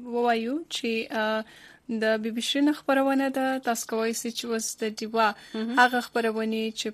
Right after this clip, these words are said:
Speaker 1: په ټي وي درته وړاندې کیږي، را سره یې شپه او ورځ په یوټل سیټ اویا بي باندې یې وګورئ. د، ام، چینل نمبر دی یو سل درې.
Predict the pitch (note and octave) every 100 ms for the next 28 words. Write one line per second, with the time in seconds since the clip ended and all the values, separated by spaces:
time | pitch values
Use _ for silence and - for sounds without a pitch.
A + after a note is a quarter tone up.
0 | - G#3+ - A3 B3 B3+ B3 A#3 A3+ A3+
1 | A3+ - A3+ A3+ A3+ A3 G#3+ - G#3+ G#3
2 | G#3+ - G#3+ G#3+ G#3+ G#3 G#3+ G#3+ G#3 G#3
3 | - - _ A3 A3 A3 - G#3 G#3 -
4 | C4 C4 - G#3+ G#3 G#3 G#3+ A3 G#3 G3+
5 | G#3 G3+ A#3 B3 B3+ C4 D4 D4+ B3 G3+
6 | G3+ G3+ - - - - B3 G3+ G3+ G3+
7 | G3+ G3+ G3+ G#3 - A3+ G#3+ G#3+ G#3 A3
8 | A#3 A3 A3 G#3+ - G#3 G3+ G#3+